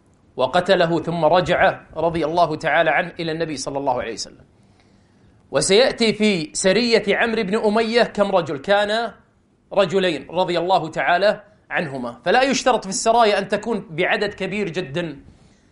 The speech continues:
حسب الحاجة يرسل النبي صلى الله عليه وسلم من يرسل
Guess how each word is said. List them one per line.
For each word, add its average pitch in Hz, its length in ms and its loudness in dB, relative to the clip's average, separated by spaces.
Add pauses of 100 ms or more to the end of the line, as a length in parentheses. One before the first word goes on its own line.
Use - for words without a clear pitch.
(100)
حسب 247 400 4
الحاجة 220 640 2 (840)
يرسل 208 400 4
النبي 202 300 4
صلى 202 220 0
الله 202 320 4
عليه 208 200 0
وسلم 202 440 -2
من 233 120 2
يرسل 247 640 0